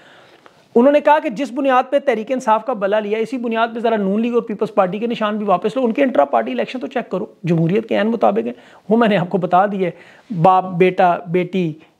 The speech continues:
भतीजा, चचा, समधी, भांजा, फलां, ढमका, सारे एक ही।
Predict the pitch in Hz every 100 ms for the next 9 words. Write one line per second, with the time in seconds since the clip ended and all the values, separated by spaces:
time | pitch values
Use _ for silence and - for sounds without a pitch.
0 | _ 196 170 196 180 185 160 - 226 -
1 | 190 160 - - 233 208 170 180 156 240
2 | _ 190 175 196 208 190 156 - 214 208
3 | 175 185 185 196 214 196 196 185 180